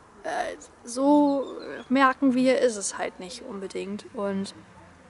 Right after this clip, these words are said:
sie kriegt halt auch, das ist halt auch, das spielt noch mit da rein, sie kriegt eine ziemlich aggressive Chemo. Einfach weil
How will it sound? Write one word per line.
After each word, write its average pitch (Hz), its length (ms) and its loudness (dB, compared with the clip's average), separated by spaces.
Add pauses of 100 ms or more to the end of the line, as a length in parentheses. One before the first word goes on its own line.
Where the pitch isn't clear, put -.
(280)
sie 254 80 -4
kriegt - 300 -6
halt 220 180 -2
auch, 220 240 4
das - 220 -10
ist - 160 -8
halt - 160 -8
auch, - 140 4
das - 180 -8
spielt 247 260 -2
noch 220 100 0
mit 220 180 -2
da 220 80 0
rein, 220 200 -2
sie 214 100 -8
kriegt - 220 -10
eine 226 100 -2
ziemlich 226 340 0
aggressive 214 500 -4
Chemo. 190 460 -6 (560)
Einfach 226 320 4
weil 214 260 6